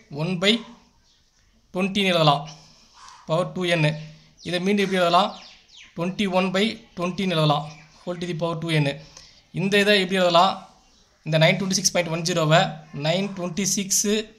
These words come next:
டென்னு டிவைட் பை எயிட் ஹண்ட்ரட் பெருக்கல் ஹண்ட்ரட்னு எழுதலாம். ஏன்னா மேலே நூறு கீழே நூறு பிரிக்கிறோம். இந்த zero, இந்த zero cancel ஆகிட்டா இது என்ன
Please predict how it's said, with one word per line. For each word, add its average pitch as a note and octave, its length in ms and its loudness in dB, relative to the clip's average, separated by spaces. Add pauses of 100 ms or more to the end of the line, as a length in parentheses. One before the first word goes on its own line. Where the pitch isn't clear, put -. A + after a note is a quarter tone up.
(220)
டென்னு G3 400 0
டிவைட் F3 220 -4
பை A3 60 4 (800)
எயிட் F#3+ 280 -2
ஹண்ட்ரட் F#3+ 280 -2
பெருக்கல் F3+ 380 -4
ஹண்ட்ரட்னு E3+ 300 -2
எழுதலாம். D3+ 320 2
ஏன்னா F3+ 200 2
மேலே F#3+ 260 4
நூறு F3+ 280 0
கீழே F#3+ 240 0
நூறு E3 240 -4
பிரிக்கிறோம். C#3 320 -2 (440)
இந்த F3 120 -4 (100)
zero, G#3 180 2 (280)
இந்த E3+ 80 -6 (100)
zero G3 220 -4
cancel F3 220 -2
ஆகிட்டா E3+ 200 4 (640)
இது F3 160 -6
என்ன G3 100 4